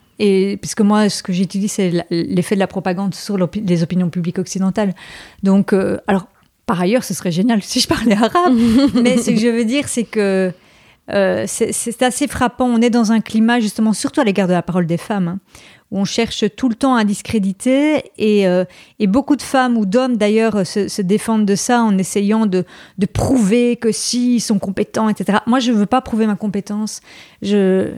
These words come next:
Speaker 1: enfin, J'ai quarante-deux ans maintenant, je suis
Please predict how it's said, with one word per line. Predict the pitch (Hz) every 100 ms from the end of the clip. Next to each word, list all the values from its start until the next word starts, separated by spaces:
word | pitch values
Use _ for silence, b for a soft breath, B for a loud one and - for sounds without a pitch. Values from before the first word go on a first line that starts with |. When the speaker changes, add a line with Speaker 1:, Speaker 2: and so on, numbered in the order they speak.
| 196 -
Speaker 1:
enfin, | - 185 - _ _ _ _ _ _
J'ai | 190
quarante-deux | 220 214 208 202 226
ans | 233
maintenant, | 214 220
je | 196
suis | -